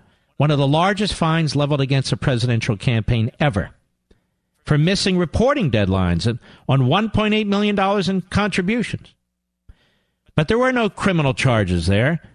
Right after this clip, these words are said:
And what does this former general counsel liberal say? What did he tell C N N? "There's no comparison. There's no presidential campaign that I'm aware of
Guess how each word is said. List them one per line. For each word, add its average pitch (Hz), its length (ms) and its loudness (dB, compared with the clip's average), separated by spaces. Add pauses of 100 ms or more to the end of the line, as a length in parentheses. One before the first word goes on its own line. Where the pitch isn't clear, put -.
(360)
And 143 120 4
what 180 100 2
does 196 180 0
this 190 280 -2 (100)
former 196 400 0
general 185 320 0
counsel 185 420 0
liberal 170 320 0
say? 202 460 0
What 143 140 0
did 196 100 0
he 208 100 0
tell 202 240 0
C 208 200 -2
N 202 100 2
N? 208 140 0 (240)
"There's 185 200 2
no 156 140 2
comparison. 185 720 0 (220)
There's 175 220 2
no 240 220 2
presidential 196 640 0
campaign 190 480 0
that 165 160 2
I'm 254 160 2
aware 151 320 2
of 180 140 0